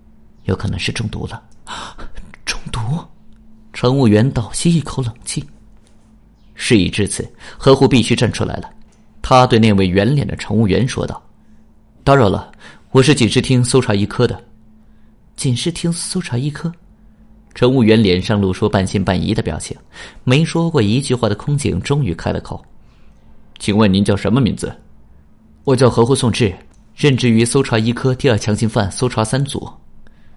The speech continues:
”“恕我冒昧，能请您出示一下证件吗？”说白了就是，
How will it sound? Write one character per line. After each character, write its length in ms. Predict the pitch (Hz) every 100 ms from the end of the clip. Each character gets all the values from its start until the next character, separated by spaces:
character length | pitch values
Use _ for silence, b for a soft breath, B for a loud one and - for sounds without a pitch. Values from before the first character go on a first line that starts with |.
| b - - -
”“恕 180 | - 87
我 100 | 85
冒 200 | 107 82
昧， 140 | - - - b b b - -
能 160 | 101
请 140 | 107 104
您 120 | 90
出 180 | - 101
示 120 | 92
一 60 | 85
下 120 | 120
证 180 | 131 113
件 160 | -
吗？” 140 | - - - - - - - _ _ - - -
说 260 | - 180 175
白 200 | 104 135
了 100 | 143
就 180 | 104 95
是， 240 | 101